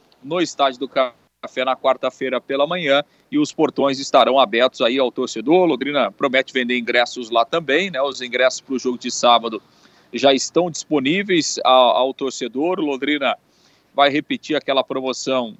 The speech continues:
do último jogo, na venda antecipada aí até na quinta-feira, o ingresso de arquibancada a trinta reais e as cadeiras custando cinquenta reais. Então, Londrina dando início aí à sua preparação,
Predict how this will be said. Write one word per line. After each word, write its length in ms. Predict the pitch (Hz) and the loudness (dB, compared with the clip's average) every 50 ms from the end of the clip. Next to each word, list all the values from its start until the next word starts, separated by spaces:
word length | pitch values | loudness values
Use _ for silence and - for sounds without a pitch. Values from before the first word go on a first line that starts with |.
| _ _ | _ _
do 180 | - 127 139 | -8 -4 -2
último 380 | 143 143 135 - - 165 196 180 | 0 0 -2 -4 -2 0 2 2
jogo, 380 | 127 131 147 170 180 170 - _ _ _ _ _ _ _ _ - | 4 6 6 6 6 4 -2 _ _ _ _ _ _ _ _ 2
na 160 | 135 147 139 | 4 4 4
venda 300 | 127 135 143 147 143 143 | 6 2 0 0 0 -4
antecipada 640 | 131 - 143 - - - 117 _ 131 131 131 120 120 | -4 -4 -8 -8 -8 -12 -4 _ 2 2 2 2 -2
aí 100 | 120 131 | -2 -2
até 240 | 127 - - 131 | -4 -2 -4 -4
na 100 | 127 127 | -4 -4
quinta-feira, 800 | 123 - - 131 131 123 165 160 - - - 131 131 131 131 - - _ _ _ _ - | -6 -8 -12 -14 -6 -2 -2 -2 -2 -2 -4 -4 -2 -2 -2 -4 -6 _ _ _ _ -10
o 80 | 143 | -10
ingresso 440 | 147 131 123 127 127 127 - - _ | -8 -4 0 2 2 2 2 -2 _
de 100 | _ - | _ -4
arquibancada 680 | 135 127 120 - 135 123 127 123 113 - 117 113 117 123 | -4 -4 -2 -6 -4 -4 -4 -6 -2 -2 -2 0 2 0
a 60 | 117 - | -2 -2
trinta 380 | - - 123 131 123 139 135 | -4 -8 -8 -6 -4 -4 -4
reais 520 | 131 151 139 120 113 120 127 127 - - - - | -2 0 0 2 2 2 0 -2 -6 -8 -10 -6
e 120 | 139 131 | -2 -2
as 140 | 127 127 - | -2 -2 -2
cadeiras 520 | - 147 127 110 117 120 120 123 123 - | -2 -2 -2 0 0 -2 -2 -2 -4 -6
custando 500 | - - 135 - - - 127 131 127 117 - _ _ _ _ _ | -8 -10 -10 -10 0 0 0 0 0 -4 -8 _ _ _ _ _
cinquenta 720 | - - - - 180 151 - - 165 180 180 175 180 175 | -6 -4 -2 -2 -2 -2 2 4 4 4 6 4 2 2
reais. 460 | 208 214 180 156 165 175 185 - - | 2 2 4 4 4 2 -2 -8 -10
Então, 260 | _ 165 151 160 196 - _ _ _ _ _ | _ -6 -6 -6 -8 -12 _ _ _ _ _
Londrina 500 | - 185 170 135 139 143 156 160 160 139 - _ _ _ _ | -6 -6 -6 -4 -4 -6 -2 -2 -4 -4 -4 _ _ _ _
dando 400 | - - - 185 208 208 196 202 | -10 0 0 0 0 0 -4 -6
início 420 | 175 147 156 180 170 - - 151 | -6 -4 -4 -6 -6 -6 -4 -4
aí 140 | 139 143 151 | -4 0 -2
à 80 | 156 143 | -2 -2
sua 480 | - - 151 151 151 139 123 - - - _ _ | -4 -6 -4 0 2 2 2 0 -2 -8 _ _
preparação, 760 | 175 185 175 - 180 170 165 147 - - 143 139 151 156 | -4 -4 0 0 0 0 0 -2 -2 -2 -4 -4 -4 -4